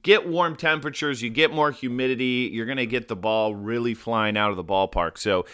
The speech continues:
be very, very careful of that, or take note of that as we move further into the summer. But, uh, let's break it down for you. Uh, and again, we're gonna be using pretty much all the different sites'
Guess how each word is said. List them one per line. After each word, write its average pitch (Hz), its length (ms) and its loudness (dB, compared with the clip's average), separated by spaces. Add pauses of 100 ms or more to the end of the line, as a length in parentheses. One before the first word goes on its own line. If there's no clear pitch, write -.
(300)
be 117 160 -2
very, 117 340 2
very 107 240 2
careful 98 580 0
of 98 220 -2
that, 98 340 -2
or 98 260 -6 (120)
take 127 240 -6
note 117 220 6
of 92 100 -4
that 98 260 2 (760)
as 147 200 6
we 143 100 2
move 143 300 0
further 131 340 2
into 117 320 -4
the 101 120 -4
summer. 104 360 0
But, 117 280 4 (260)
uh, 135 240 12
let's 196 180 8
break 269 220 8
it 233 80 4
down 220 280 8
for 220 200 6
you. 220 120 6
Uh, 165 600 6
and 160 280 4
again, 160 260 4
we're 156 60 2
gonna 165 120 2
be 156 100 2
using 160 800 4 (280)
pretty 269 160 2
much 196 160 6
all 175 220 12
the 160 80 6
different 147 320 2
sites' 143 400 2